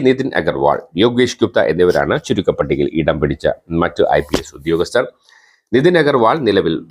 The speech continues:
റോഡ് സേഫ്റ്റി കമ്മീഷണറും യോഗേഷ് ഗുപ്ത ഫയർഫോഴ്സ് മേധാവിയുമാണ്. റവാദ ചന്ദ്രശേഖർ കൂത്തുപറമ്പ് വെടിവെപ്പ് സമയത്ത് കണ്ണൂരിലെ എ എസ് പി ആയിരുന്നു.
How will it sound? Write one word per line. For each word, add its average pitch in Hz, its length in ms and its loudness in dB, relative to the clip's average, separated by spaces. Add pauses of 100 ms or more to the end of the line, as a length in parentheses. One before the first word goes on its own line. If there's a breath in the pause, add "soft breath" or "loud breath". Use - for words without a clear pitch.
റോഡ് 131 300 2
സേഫ്റ്റി 117 320 -2 (260)
കമ്മീഷണറും 82 520 -2 (320)
യോഗേഷ് 110 460 2
ഗുപ്ത 90 220 0 (240)
ഫയർഫോഴ്സ് 76 480 0 (120)
മേധാവിയുമാണ്. 73 760 -2 (1200 loud breath)
റവാദ 156 300 2 (140)
ചന്ദ്രശേഖർ 165 520 0 (120)
കൂത്തുപറമ്പ് 147 560 0 (100)
വെടിവെപ്പ് 110 480 0
സമയത്ത് 87 360 0 (120)
കണ്ണൂരിലെ 98 480 2 (160)
എ 165 60 4 (100)
എസ് - 120 -12
പി 82 80 -2 (100)
ആയിരുന്നു. 64 340 -4